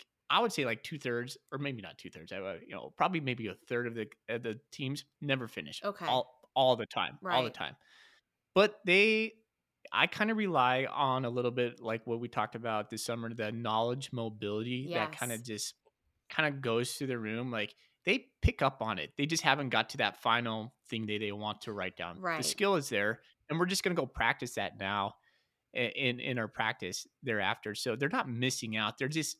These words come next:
Speaker 1: they just haven't finished that, that task.
Speaker 2: Yeah.
Speaker 1: And for, as far as the tasks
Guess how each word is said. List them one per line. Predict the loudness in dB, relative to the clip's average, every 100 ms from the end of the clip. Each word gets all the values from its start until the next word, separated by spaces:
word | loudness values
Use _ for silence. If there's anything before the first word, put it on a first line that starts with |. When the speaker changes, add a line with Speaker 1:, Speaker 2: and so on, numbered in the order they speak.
| _
Speaker 1:
they | -2
just | -2 2
haven't | 2 2 -6
finished | -4 -2 -2 -4 _ -20 _ _
that, | -2 -2 -4 -12 _ -4
that | -4 -4 _ -8
task. | -6 -6 -12 -14 _
Speaker 2:
Yeah. | -10 -6 0
Speaker 1:
And | 2
for, | 4 2 2
as | -2 0
far | 6 6
as |
the | 6
tasks | -2 2 2 2 0 -6